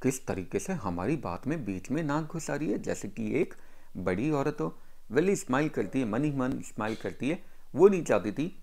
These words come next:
कि उसकी स्माइल के पीछे का मतलब वो समझ पाए,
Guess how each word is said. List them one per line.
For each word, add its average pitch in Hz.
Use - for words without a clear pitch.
कि 151
उसकी 151
स्माइल 117
के 131
पीछे 101
का 139
मतलब 101
वो 101
समझ 92
पाए, -